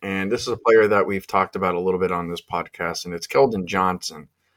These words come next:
Currently, right now, his points, rebounds, and assists is set at thirty-two and a half,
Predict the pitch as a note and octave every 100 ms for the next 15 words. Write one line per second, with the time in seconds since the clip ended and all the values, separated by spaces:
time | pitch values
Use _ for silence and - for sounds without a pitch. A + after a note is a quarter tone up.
0 | _ _ _ _ - E3 E3+ C#3+ B2+ A2
1 | A2+ G#2+ G#2+ G#2+ F#2+ - - C3+ C3 C3+
2 | A#2+ A2+ G#2 G2+ - A2+ G#2 - G2+ F2+
3 | - G2+ - F#2+ - - G#2+ G2+ - G#2+
4 | F2+ F2 F2+ F2 -